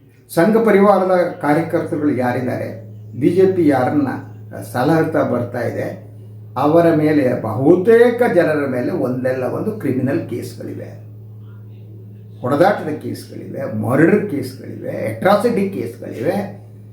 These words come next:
ಅವರೆಲ್ಲ ಹೇಗೆ ಹಿಂದೂ ಕಾರ್ಯಕರ್ತರಾಗ್ತಾರೆ? ಹಿಂದೂ ಕಾರ್ಯಕರ್ತನಾದವನು ಅಟ್ರಾಸಿಟಿ ಪ್ರಕರಣಗಳನ್ನ, you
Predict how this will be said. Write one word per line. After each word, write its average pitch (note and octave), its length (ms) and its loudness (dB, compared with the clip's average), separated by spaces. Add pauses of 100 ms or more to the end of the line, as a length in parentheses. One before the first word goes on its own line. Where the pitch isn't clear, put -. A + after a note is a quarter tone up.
(380)
ಅವರೆಲ್ಲ F4+ 300 6
ಹೇಗೆ C#4 300 2
ಹಿಂದೂ C#4 260 2
ಕಾರ್ಯಕರ್ತರಾಗ್ತಾರೆ? G3 840 -8 (1040)
ಹಿಂದೂ E4 340 8
ಕಾರ್ಯಕರ್ತನಾದವನು A#3+ 1300 -2 (340)
ಅಟ್ರಾಸಿಟಿ B3 600 2
ಪ್ರಕರಣಗಳನ್ನ, F#3+ 800 -2 (640)
you E3 120 -4